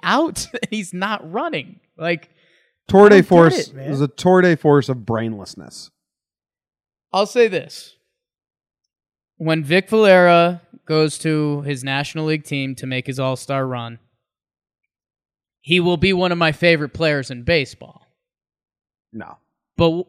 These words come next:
Speaker 1: what he just provided us with on the Yankees <laughs> is unacceptable, man.
Speaker 2: <laughs> It's so bad.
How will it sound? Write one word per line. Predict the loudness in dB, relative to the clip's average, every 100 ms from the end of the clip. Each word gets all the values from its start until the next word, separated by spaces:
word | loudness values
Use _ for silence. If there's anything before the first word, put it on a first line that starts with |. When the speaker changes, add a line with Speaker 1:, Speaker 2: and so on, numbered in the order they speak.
| _
Speaker 1:
what | -2 -2 -2
he | -6 -6
just | -2 -4 -4
provided | -8 0 0 0 -4
us | -10 -8
with | -10 -10
on | -14
the | -8
Yankees | -6 -6 -8 -8 -6 -2
<laughs> |
is | -2
unacceptable, | 0 -2 -4 -4 -4 -4 -14 -12 -4
man. | -2 0 -2 -2
Speaker 2:
<laughs> | 2
It's | 2 2 -2 -8 -8 -6
so | -6 -4
bad. | -4 -6 -8 -12 -16